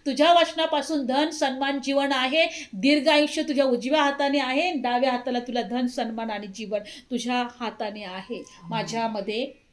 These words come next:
Speaker 1: मी वचन जे आहे ते सोडणार नाही." तुझ्या वचनामध्ये आनंद आहे, तुझ्या वचनामध्ये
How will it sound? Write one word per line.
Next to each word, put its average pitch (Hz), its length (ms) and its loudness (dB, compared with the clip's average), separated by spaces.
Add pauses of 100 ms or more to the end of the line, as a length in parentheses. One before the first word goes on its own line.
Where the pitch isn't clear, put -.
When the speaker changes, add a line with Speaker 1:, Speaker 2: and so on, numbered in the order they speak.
(640)
Speaker 1:
मी 247 240 0
वचन 240 500 -2
जे 226 120 -2
आहे 214 460 -4 (440)
ते 226 80 -2
सोडणार 208 540 -8
नाही." 190 440 -12 (1080)
तुझ्या 247 340 -2 (260)
वचनामध्ये 233 840 0 (220)
आनंद 254 400 0
आहे, 190 360 -2 (240)
तुझ्या 247 180 2
वचनामध्ये 247 840 -2